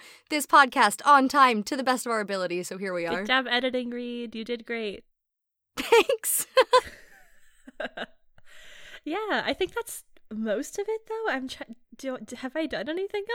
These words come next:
Speaker 2: else? <laughs> I don't remember. So yeah, I don't know, just been, just been doing a lot of stuff, mostly fanish content now that I'm out of school for a little bit.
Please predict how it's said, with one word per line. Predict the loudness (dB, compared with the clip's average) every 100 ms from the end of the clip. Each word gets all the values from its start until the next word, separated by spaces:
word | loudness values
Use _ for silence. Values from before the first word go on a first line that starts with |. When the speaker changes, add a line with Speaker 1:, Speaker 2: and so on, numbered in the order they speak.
| -4
Speaker 2:
else? | -4 -6 -2
<laughs> |
I | -4 -2
don't | -4 -4
remember. | -4 -6 -8 -10 -10 -8 -8 _ _ _ _ _ _ _ _ -8
So | -2
yeah, | 0 0
I | 0
don't | 0
know, | 0
just | -4
been, | -8 -10 -10
just | -10 -10
been | -8
doing | -6 -4
a |
lot | -6 -6
of | -6
stuff, | -6 -6 -6
mostly | -10 -8 -10 -10 -12 _ _
fanish | -10 -8 -6 -8 -10
content | -8 -8 -8 -10 -10
now | -10
that | -8
I'm | -10 -10 -14 -16 _ _
out | -8 -8
of | -8
school | -8 -8
for | -8
a | -10
little | -10
bit. | -10 -12